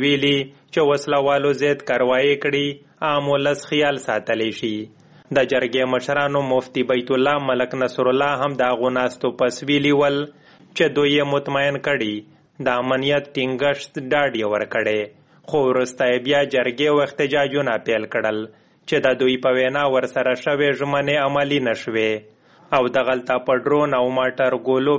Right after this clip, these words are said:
پریوتو او هدفي بریدونو کې وژل شوي ځایي خلکو مړي یې په وار وار پر سړکونو ایښي، پرلتونه یې کړي. د جرګې مشرانو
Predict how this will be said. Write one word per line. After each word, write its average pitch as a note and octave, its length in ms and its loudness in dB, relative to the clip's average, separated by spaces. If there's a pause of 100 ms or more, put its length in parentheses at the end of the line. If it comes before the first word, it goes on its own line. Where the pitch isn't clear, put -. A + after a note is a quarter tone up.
پریوتو B2+ 540 2 (480)
او D3+ 60 2 (180)
هدفي D3 500 -2
بریدونو C#3+ 480 0
کې D3 140 -2 (100)
وژل B2 380 0
شوي D3 260 0 (160)
ځایي B2+ 320 0
خلکو C3 340 0
مړي C#3+ 260 0 (120)
یې D3 120 2 (440)
په C#3+ 180 2
وار C#3+ 300 2
وار C#3+ 240 0
پر B2+ 240 0
سړکونو B2+ 560 0
ایښي، D3 340 -2 (440)
پرلتونه D3 640 0
یې G#2 160 -2
کړي. G#2+ 300 -2 (360)
د B2+ 140 4
جرګې B2+ 400 2
مشرانو C3 500 0